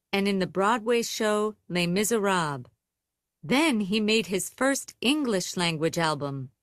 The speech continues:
That album was called Ricky Martin. His biggest hit, Livin' La Vida Loca, was on that album.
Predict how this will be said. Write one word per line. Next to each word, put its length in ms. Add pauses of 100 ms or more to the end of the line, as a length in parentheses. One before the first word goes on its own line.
(500)
That 220
album 400
was 160
called 440 (240)
Ricky 460
Martin. 680 (840)
His 180
biggest 600
hit, 380 (360)
Livin' 400
La 100
Vida 420
Loca, 580 (140)
was 220
on 220
that 200
album. 540